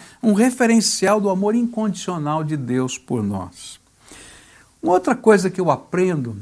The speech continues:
é que o amor incondicional, ele também fica referenciado na mãe pelos, pelas, as a-, pelas atitudes sacrificiais que uma mãe tem.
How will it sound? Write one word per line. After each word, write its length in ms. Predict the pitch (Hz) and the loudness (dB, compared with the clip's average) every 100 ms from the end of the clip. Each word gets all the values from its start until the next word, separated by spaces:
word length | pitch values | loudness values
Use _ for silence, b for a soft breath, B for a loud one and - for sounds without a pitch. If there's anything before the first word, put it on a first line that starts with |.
| 139 | -4
é 120 | 170 | -4
que 260 | 175 214 214 | -2 0 2
o 100 | 202 | 4
amor 300 | 175 226 233 | 4 4 4
incondicional, 1000 | 202 190 175 - 147 135 180 185 127 - b b b b | 2 0 -2 -2 -4 0 2 2 0 -8 b b b b
ele 400 | 190 226 233 208 | 2 4 4 2
também 640 | - 240 220 170 214 285 269 | -2 0 0 2 0 2 0
fica 640 | - - 208 - 170 135 | -2 -2 -2 -2 -2 -2
referenciado 1400 | 113 202 196 170 160 - - 135 131 165 165 117 110 113 | 0 -2 -2 -4 -4 -6 -6 -2 2 2 2 -2 -4 -4
na 300 | 113 139 131 | -2 -2 -2
mãe 600 | 135 156 190 196 135 117 B B B B B _ - | 0 2 2 2 0 -4 B B B B B _ 0
pelos, 320 | 233 240 233 | 2 2 0
pelas, 440 | 247 240 226 - - | 0 0 0 -2 -2
as 220 | 202 233 | 0 2
a-, 120 | 240 | 0
pelas 360 | 233 214 220 226 | 0 0 2 0
atitudes 640 | 233 214 - 220 220 208 | 0 -4 -2 0 2 0
sacrificiais 1300 | - 262 262 269 254 - 254 - 226 196 202 196 - | -2 -4 -2 0 0 0 -2 0 0 2 2 2 -2
que 120 | - 208 | -6 -2
uma 200 | 208 202 | 0 0
mãe 220 | 175 220 | 0 -2
tem. 400 | - 202 175 | 0 0 2